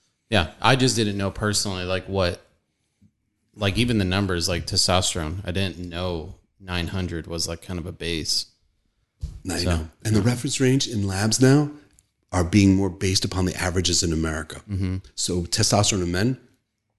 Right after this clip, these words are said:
Speaker 2: some lab companies has around eleven hundred is the top end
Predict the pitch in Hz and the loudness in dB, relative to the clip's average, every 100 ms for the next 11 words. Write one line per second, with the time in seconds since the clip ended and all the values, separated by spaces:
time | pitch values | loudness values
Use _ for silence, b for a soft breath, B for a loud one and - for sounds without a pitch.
0 | _ - - 95 95 98 101 113 104 113 | _ -6 -2 2 4 4 4 4 4 6
1 | 110 - B B B 104 95 87 - - | 4 2 B B B 2 2 0 -6 0
2 | 98 87 92 98 90 98 90 92 92 - | 2 4 4 4 4 2 2 0 0 0
3 | 90 107 104 107 | 0 4 6 4